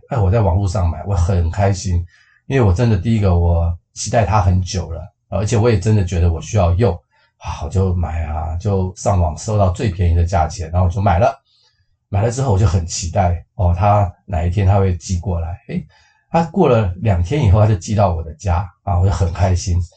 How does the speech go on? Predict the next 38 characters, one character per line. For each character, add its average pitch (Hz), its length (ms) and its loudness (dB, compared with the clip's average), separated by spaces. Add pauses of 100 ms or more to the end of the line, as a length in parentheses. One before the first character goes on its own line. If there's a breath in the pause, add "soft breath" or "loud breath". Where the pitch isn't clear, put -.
(320 soft breath)
然 160 100 2
后 190 80 8
我 123 40 4
就 135 100 0
拿 117 160 4
到 127 100 2
这 117 80 0
个 107 100 2
包 107 280 2
裹 80 320 -6
啊， 76 60 -10 (440)
然 117 100 0
后 - 280 0 (460)
我 - 20 2
把 113 140 2
它 - 60 -6
打 82 180 -2
开 131 220 0
以 107 120 2
后， 98 340 2
诶， 160 180 -2
果 104 180 -2
然 107 160 0
看 120 260 0
到 101 360 2 (680)
这 143 120 -4
是 135 100 -2
我 95 140 2
要 101 120 4
买 80 140 2
的 78 100 -6
东 82 160 -2
西。 87 320 -8 (720 soft breath)
诶， 226 140 -2
可 135 180 -2
是 247 140 0
我 151 120 2
就 170 240 2